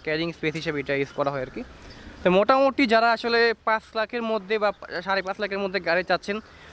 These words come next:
তারা চাইলে budget বাড়ানো বা একটু কমায়া চাইলে গাড়িটা দেখতে পারেন। বন্ধুরা, গাড়িটার প্রাইসটা আপনাদেরকে আর একবার বলে দিচ্ছি, গাড়িটার প্রাইসটা চাওয়া হচ্ছে পাঁচ লক্ষ পঁচাত্তর হাজার টাকা। তো এটা আসলে কোনো fixed amount না, আপনারা আসলে দামাদামি করার বা কথা বলার অবশ্যই এখানে option থাকছে।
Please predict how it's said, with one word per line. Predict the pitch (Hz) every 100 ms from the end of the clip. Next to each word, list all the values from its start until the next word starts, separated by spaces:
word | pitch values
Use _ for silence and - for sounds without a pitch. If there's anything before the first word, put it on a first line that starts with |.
| -
তারা | 180 196
চাইলে | 202 220 208 208
budget | 180 180 190
বাড়ানো | 170 185 202 214 220
বা | 196 196
একটু | - - 254
কমায়া | 220 208 202 202 - - - - - - - - -
চাইলে | 170 170
গাড়িটা | 165 165
দেখতে | 165 - 175
পারেন। | 180 240 294 - - - - - 427 427 349 - - - - -
বন্ধুরা, | 160 196 247
গাড়িটার | 226 220 220 247 226
প্রাইসটা | 220 220 - - 240 233 233
আপনাদেরকে | 196 190 196 202
আর | 190
একবার | 185 190
বলে | 180 196
দিচ্ছি, | 208 202 - 214
গাড়িটার | 170 165 175
প্রাইসটা | 170 170 202
চাওয়া | 180 180
হচ্ছে | 180 185 - 196 208
পাঁচ | 160 160 175
লক্ষ | 175 - 190 185
পঁচাত্তর | 175 190 190 196
হাজার | 190 175 175
টাকা। | 170 208 254 - - - -
তো | 156
এটা | 156 202
আসলে | 196 220 214
কোনো | 208 214
fixed | 208 226 214 -
amount | 208 208 214
না, | 196
আপনারা | 269 285 - 185
আসলে | 175 190 180
দামাদামি | 160 160 175 170
করার | 170 170
বা | 156
কথা | 160 160 185
বলার | 175 175
অবশ্যই | 156 151 - 190
এখানে | 180
option | 180 156 165
থাকছে। | 156 165 - 143